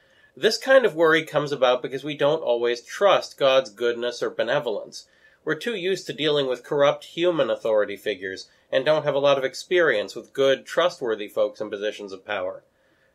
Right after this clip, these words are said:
Therefore, there's another thing that we need. Number two, we need to understand that God, being morally perfect and totally benevolent,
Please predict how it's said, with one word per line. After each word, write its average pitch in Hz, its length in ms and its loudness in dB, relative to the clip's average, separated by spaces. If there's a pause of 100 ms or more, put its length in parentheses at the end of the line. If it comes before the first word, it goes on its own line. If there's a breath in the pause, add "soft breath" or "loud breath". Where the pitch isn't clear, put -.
Therefore, 156 460 4
there's 131 220 -2
another 147 340 0
thing 113 260 -4
that 107 100 -4
we 101 120 -6
need. 95 380 -12 (800)
Number 98 220 -8
two, - 440 2 (480)
we 135 120 -2
need 160 180 0
to 170 120 0
understand 160 640 0
that 131 180 -6
God, 135 540 2 (100)
being 147 260 -4
morally 175 460 2
perfect 156 580 -2
and 113 160 -8
totally 127 400 -4
benevolent, 170 640 2